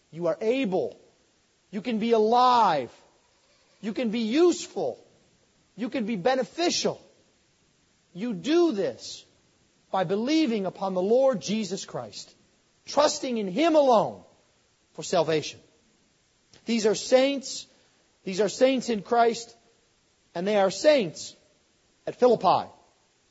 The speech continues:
We need not forget this. You see, oftentimes, when we read a letter of Paul to a church, we forget about the real people that are there.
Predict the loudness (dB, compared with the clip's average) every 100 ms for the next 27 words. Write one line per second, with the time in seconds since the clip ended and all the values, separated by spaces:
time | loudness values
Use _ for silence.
0 | _ -10 -6 -4 -2 0 -2 -6 _ -8
1 | 0 2 2 -6 -16 -18 -20 _ _ _
2 | _ _ _ _ _ _ _ _ _ _
3 | _ _ -12 -8 -2 2 2 0 -4 -6
4 | -4 -4 -6 -10 -2 0 0 0 2 4
5 | 4 4 4 4 2 0 2 4 4 2
6 | -2 -10 -6 -6 -4 -6 -14 _ _ _
7 | _ _ _ _ _ _ _ _ _ -8
8 | -6 -4 -4 2 4 4 0 0 2 4
9 | 2 2 0 0 -6 -2 -2 -2 -2 -4
10 | -10